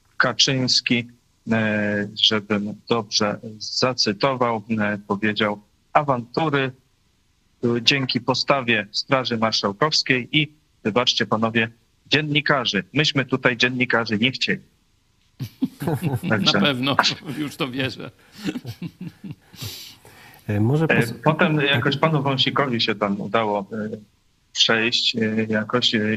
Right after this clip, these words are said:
Speaker 1: i by do głównych drzwi wejścia do, e, budynku Sejmu. E, te drzwi zostały po prostu zamknięte, także,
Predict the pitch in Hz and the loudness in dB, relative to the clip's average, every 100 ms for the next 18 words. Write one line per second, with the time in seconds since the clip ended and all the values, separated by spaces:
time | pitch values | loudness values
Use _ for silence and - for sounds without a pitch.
0 | 113 110 107 113 117 113 104 131 147 113 | -2 -2 0 0 0 -2 -2 0 0 0
1 | 104 101 - - 101 107 104 98 - 104 | -2 -2 -10 -12 -2 0 -2 -4 -6 2
2 | 117 107 - 98 98 98 - _ _ - | 2 2 -2 -2 0 -2 -4 _ _ 0
3 | 101 101 107 110 104 - 104 139 139 127 | 0 2 0 0 -2 -4 0 0 0 -2
4 | 127 _ _ 113 107 104 104 101 104 101 | -4 _ _ 0 2 2 2 2 0 0
5 | 107 - 151 131 120 113 - 104 101 101 | -2 0 0 0 0 0 0 0 0 -4
6 | 101 - 104 107 107 107 101 101 95 98 | -6 -8 -2 -2 0 -2 0 -2 0 0
7 | 95 | 0